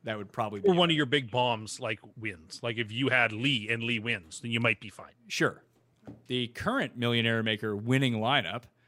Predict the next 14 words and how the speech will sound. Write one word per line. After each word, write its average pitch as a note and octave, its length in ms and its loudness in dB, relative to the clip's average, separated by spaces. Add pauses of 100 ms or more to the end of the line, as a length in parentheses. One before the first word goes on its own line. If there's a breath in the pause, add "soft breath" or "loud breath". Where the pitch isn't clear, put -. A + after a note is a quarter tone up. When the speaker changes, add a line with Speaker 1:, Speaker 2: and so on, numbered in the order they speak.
Speaker 1:
Who F3 100 4
do A3+ 80 6
you A#3+ 60 0
think? F#3 320 -4
Uh, A2+ 140 -12
you D3 200 -2
would E3 80 4
have F#3 140 8
to D#3+ 60 -6
think C#3 200 -4
Lee's A2 340 -2
in G#2+ 120 -8
it, F2+ 160 -14
right? B2 240 -2